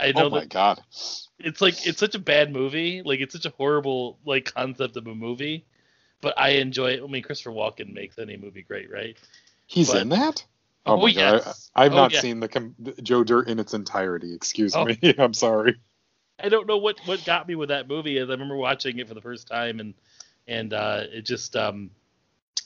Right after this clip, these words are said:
Speaker 1: it's just something about that movie was just, like, stupid and weird, and I loved it. I haven't watched this movie in forever. I probably watch it now and hate it. Who knows?
Speaker 2: I do like
Speaker 1: But
Speaker 2: that there's a lot of time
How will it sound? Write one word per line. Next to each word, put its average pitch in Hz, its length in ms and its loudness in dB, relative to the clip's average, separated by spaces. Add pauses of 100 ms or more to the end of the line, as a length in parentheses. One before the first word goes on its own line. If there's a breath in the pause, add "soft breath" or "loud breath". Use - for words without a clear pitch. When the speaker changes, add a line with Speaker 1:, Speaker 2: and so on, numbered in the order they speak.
Speaker 1:
it's 127 160 2
just 139 140 0
something 151 300 -2
about 127 240 2
that 123 140 -2
movie 117 240 -4
was 107 140 -8
just, - 280 -10
like, 107 180 -6
stupid 123 440 -8
and 113 160 -6
weird, 113 340 -4
and 113 160 -8
I 107 100 -4
loved 104 280 -6
it. - 140 -4 (260 loud breath)
I 214 80 6
haven't 175 180 6
watched 131 200 2
this 110 100 -16
movie 110 140 -10
in 95 60 -18
forever. 95 340 -12
I 104 60 -8
probably 135 280 0
watch 110 240 -4
it 98 60 -18
now 101 180 -6
and 87 80 -10
hate 90 200 -14
it. - 180 -18
Who 104 100 -14
knows? 85 220 -16 (580)
Speaker 2:
I 123 100 4
do 160 220 6
like 143 160 8
Speaker 1:
But - 60 -6
Speaker 2:
that 113 100 0
there's 113 220 4
a 110 60 6
lot 101 400 6
of 95 120 -2
time 101 540 -8